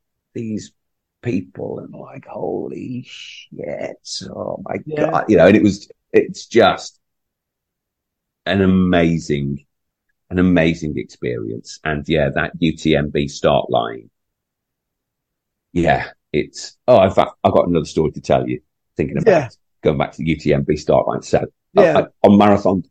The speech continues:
Speaker 1: Marathon des Sables, the one day, the bloody Desert Gators, they curl the end of your trainers up a little bit.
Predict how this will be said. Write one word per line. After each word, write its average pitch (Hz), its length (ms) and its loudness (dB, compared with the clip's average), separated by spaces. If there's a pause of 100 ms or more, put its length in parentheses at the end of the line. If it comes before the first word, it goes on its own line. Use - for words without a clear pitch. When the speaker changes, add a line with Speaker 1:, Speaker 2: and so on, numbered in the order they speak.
(140)
Speaker 1:
Marathon 107 460 2
des - 80 -14
Sables, 65 440 -2 (100)
the 90 80 -4 (480)
one 98 200 -2
day, 62 440 -6 (1080)
the 90 80 -16
bloody 107 380 -10
Desert 98 520 -10
Gators, 76 640 -8 (300)
they 90 300 -2
curl 107 520 6
the 78 200 -2
end 92 240 2
of 90 120 -4
your 90 100 -2
trainers 90 560 -2
up 82 200 -8
a - 40 -4
little 67 220 -8
bit. 62 280 -4